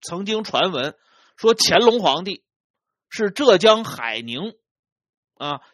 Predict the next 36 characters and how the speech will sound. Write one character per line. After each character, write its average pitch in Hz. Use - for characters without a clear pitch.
陈 226
阁 -
老 147
他 285
的 -
儿 117
子， 117
啊， 139
被 226
这 196
个 180
狸 170
猫 240
换 220
太 175
子 123
啊， 123
换 247
成 147
了 160
雍 247
正 240
皇 147
帝 160
的 131
儿 127
子， 139
对 277
吧？ 262
这 370
个 277
传 254
闻 254
特 320
别 131
多， 143